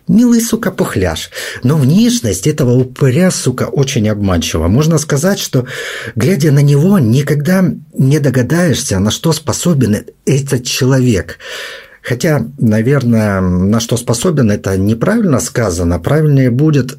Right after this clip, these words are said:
что сделает этот человек, как только вы повернетесь к нему спиной. Я просто уверен, не знаю, что-то у меня есть такая уверенность, что зрители моего канала, зрительницы, зрительницы моего канала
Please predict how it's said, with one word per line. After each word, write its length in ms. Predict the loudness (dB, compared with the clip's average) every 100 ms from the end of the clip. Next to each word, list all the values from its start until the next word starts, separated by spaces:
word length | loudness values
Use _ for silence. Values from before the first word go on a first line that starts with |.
| _
что 600 | -8 -8 -4 0 0 -2 -6
сделает 720 | -8 -2 0 0 0 -2 -2
этот 300 | -2 -2 -6
человек, 720 | -4 -2 -2 0 0 -2 -6
как 200 | -10 -10
только 380 | -2 0 0 -2
вы 280 | -2 0 0
повернетесь 760 | 0 -2 -2 -2 -2 -2 -4 -8
к 120 | -6
нему 320 | -2 -2 -4 -8 -16
спиной. 560 | -12 -6 -2 0 0 -2 -8 -14 -12 -12 -14 -10
Я 420 | -2 0 2 0 -4 -16 _ _ _ _ _ _
просто 340 | -2 0 0 0
уверен, 580 | 2 4 2 0 -2 -4 -2
не 140 | 0 2
знаю, 260 | 2 0
что-то 240 | -2 -4 -2
у 40 |
меня 180 | 0 0
есть 260 | 0 -2
такая 300 | -4 -4 0
уверенность, 680 | 0 2 2 2 2 0 -2
что 400 | -6 -2 2 2
зрители 520 | 0 0 -2 -2 -2
моего 340 | 0 0 0 -2
канала, 420 | -2 -2 0 0
зрительницы, 840 | 0 0 0 0 -2 -2 -4 -4 -4
зрительницы 640 | -2 -4 -4 -6 -6 -4
моего 360 | -2 0 -2
канала 640 | -4 -2 0 2 2 0